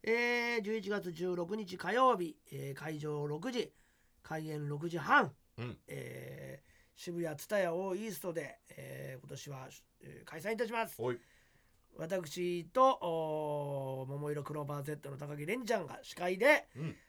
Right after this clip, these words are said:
Speaker 1: えー、島尾真央さん、バンキタスポーツさんが、えー、コメンテーターで来てくれます。
Speaker 2: うん。
Speaker 1: で、歌合戦なんですが、あー、もちろん今回もカルメラの皆さんが全て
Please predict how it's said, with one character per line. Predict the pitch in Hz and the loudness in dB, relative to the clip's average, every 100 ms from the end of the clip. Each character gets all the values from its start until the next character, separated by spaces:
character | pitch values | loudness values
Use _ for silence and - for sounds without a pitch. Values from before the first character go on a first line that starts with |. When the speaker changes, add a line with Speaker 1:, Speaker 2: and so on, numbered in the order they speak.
| _ - | _ -4
Speaker 1:
え | 165 160 | 0 2
ー、 | |
島 | 151 175 175 175 | 0 -2 2 4
尾 | 165 | 4
真 | 170 214 | 2 2
央 | 226 | 2
さ | 226 180 | 2 2
ん、 | 151 | 0
バ | 151 | -4
ン | 139 | -4
キ | |
タ | - 151 | -4 -6
ス | - | 0
ポ | 240 | 2
ー | 165 | 2
ツ | |
さ | - 196 | 2 -2
ん | 185 | 2
が、 | 226 254 - - | 6 6 4 -4
え | 131 135 131 131 127 | -8 -6 -6 -8 -8
ー、 | |
コ | - | 0
メ | 214 | 0
ン | 208 | 4
テ | 220 | 4
ー | |
タ | 175 143 | 2 -2
ー | |
で | 123 | -4
来 | 131 | -4
て | 95 | -6
く | 147 | -4
れ | 127 | -4
ま | 131 135 | -4 -10
す。 | - - | -10 -16
Speaker 2:
う | |
ん。 | - - - - - | -20 -20 -20 -14 0
Speaker 1:
で、 | 214 | 2
歌 | 202 247 254 | 4 6 8
合 | |
戦 | - 202 | 8 4
な | 165 | 2
ん | 147 | -2
で | 143 | -2
す | |
が、 | 165 202 196 147 139 | 6 6 6 0 -4
あ | |
ー、 | |
も | 143 | -4
ち | 143 | -2
ろ | 165 | -4
ん | 131 - | -4 -8
今 | - 147 | -8 -8
回 | 135 131 | -6 -10
も | 127 | -10
カ | 127 151 | -8 -2
ル | 180 | 0
メ | 180 | 0
ラ | 165 | 0
の | 156 | -2
皆 | 151 143 | -6 -6
さ | 135 | -8
ん | 127 | -6
が | 151 160 - _ _ _ _ _ _ _ _ _ - - | -4 -4 -6 _ _ _ _ _ _ _ _ _ -20 -18
全 | 165 170 139 | -6 -4 -4
て | - | -10